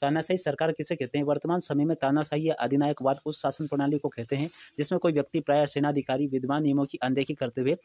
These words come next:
डंडे, डंडे के बल पे शासन करता है। तो इस प्रकार से दोस्तों आपके सभी प्रश्न का उत्तर मैंने आपको इस वीडियो में बता दिए हैं। अब सिर्फ एक प्रश्न बचा है, प्रश्न क्रमांक इक्कीस। जी हाँ दोस्तों, आपको प्रश्न क्रमांक इक्कीस आपको स्वयं हल कर लेना है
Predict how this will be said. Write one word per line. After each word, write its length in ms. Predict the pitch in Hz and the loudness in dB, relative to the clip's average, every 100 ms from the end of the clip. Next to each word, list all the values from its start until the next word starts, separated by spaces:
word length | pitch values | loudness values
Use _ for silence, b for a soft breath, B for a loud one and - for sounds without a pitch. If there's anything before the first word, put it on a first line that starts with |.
| B B 120 | B B -4
डंडे, 400 | 131 147 147 180 - _ _ _ _ - - | 0 2 2 0 -4 _ _ _ _ -18 -4
डंडे 260 | 135 143 | 0 2
के 100 | 160 | 0
बल 160 | 147 139 | 0 0
पे 160 | - 170 | 0 -2
शासन 280 | 131 143 | -2 -4
करता 280 | 127 113 - | -6 -6 -4
है। 140 | 113 110 B B | -6 -6 B B
तो 100 | - - | -10 -4
इस 100 | 160 | -4
प्रकार 260 | - 175 185 | -2 0 0
से 120 | 180 | 2
दोस्तों 300 | 151 147 175 | 0 0 0
आपके 240 | 160 - 170 | -2 -2 -4
सभी 220 | 147 160 | -2 -2
प्रश्न 300 | 151 143 151 | -4 -6 -6
का 100 | 156 - | -6 -6
उत्तर 260 | 143 - 151 | -8 -4 -2
मैंने 180 | 147 - | -4 -4
आपको 220 | 127 - 147 | -6 -4 -6
इस 120 | - | -6
वीडियो 220 | 131 143 | -4 -2
में 100 | 135 | -2
बता 240 | 117 131 | -4 -6
दिए 220 | 131 143 143 | -4 -4 -4
हैं। 160 | 156 B B B _ | -6 B B B _
अब 60 | 160 | -8
सिर्फ 280 | - 170 - | -4 -4 -2
एक 220 | 151 170 | -4 -2
प्रश्न 220 | 160 156 | -4 -2
बचा 220 | 143 123 156 | -4 -2 -2
है, 80 | 165 - - | -4 -10 -12
प्रश्न 280 | - 131 - | -10 -8 -6
क्रमांक 280 | 135 147 - - | -4 -4 -4 -8
इक्कीस। 380 | 127 - 117 - b b | -8 -8 -10 -12 b b
जी 100 | 127 | -4
हाँ 100 | 165 | -2
दोस्तों, 300 | 165 156 185 185 b b 143 | -2 -2 -4 -6 b b -6
आपको 280 | 147 - | -4 -2
प्रश्न 240 | 175 147 156 | -4 -6 -6
क्रमांक 260 | 165 175 - | -4 -4 -4
इक्कीस 360 | 143 - 175 - | -6 -4 -6 -2
आपको 240 | 139 147 156 | -6 -4 -6
स्वयं 200 | 147 151 | -4 -2
हल 160 | 143 | -4
कर 120 | 147 147 | -4 -2
लेना 240 | 147 151 | -2 -2
है 160 | 147 | -6